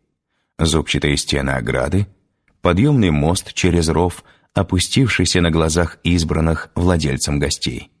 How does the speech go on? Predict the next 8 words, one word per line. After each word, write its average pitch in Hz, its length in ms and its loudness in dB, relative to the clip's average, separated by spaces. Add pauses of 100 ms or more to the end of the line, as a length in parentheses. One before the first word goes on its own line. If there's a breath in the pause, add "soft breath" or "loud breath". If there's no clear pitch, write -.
(1400)
Граф 85 440 2
Турищев, 139 680 -2 (360)
затеявший 85 760 0
каменное 82 500 2
убежище 82 600 0
вдали 78 340 0
от 73 140 -2
столиц, 73 540 -2